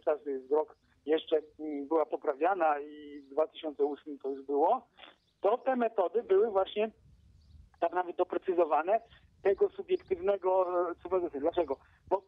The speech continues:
normalnie rozumieli, że za-, stężenie takiej substancji, która e, w powietrzu, która jest szkodliwa, no, siarkowodoru i tak dalej, to ono, e, zgodnie z normami, które bada inspektor,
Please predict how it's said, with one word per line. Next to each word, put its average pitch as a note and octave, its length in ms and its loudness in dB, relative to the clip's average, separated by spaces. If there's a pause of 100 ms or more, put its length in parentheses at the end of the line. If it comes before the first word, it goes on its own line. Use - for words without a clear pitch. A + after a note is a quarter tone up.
normalnie A3 500 2 (420)
rozumieli, G#3 520 2
że E3+ 100 2 (580)
za-, F3 140 0 (360)
stężenie G#3 420 0
takiej F#3 320 -4
substancji, - 560 -4
która E3+ 320 0 (420)
e, E3 160 0
w - 260 -16
powietrzu, E3 580 0 (160)
która F#3 460 2
jest E3+ 220 0 (240)
szkodliwa, F3+ 300 -4 (140)
no, A3+ 140 2 (360)
siarkowodoru D3+ 600 2
i D3+ 60 -2
tak C#3 100 0
dalej, D#3 160 -2 (380)
to - 180 -2
ono, G#3+ 400 0 (260)
e, E3 60 0 (880)
zgodnie F3+ 320 0
z E3 300 -10
normami, E3 480 -2
które D3+ 220 -4
bada D3 520 0 (680)
inspektor, F3 880 -2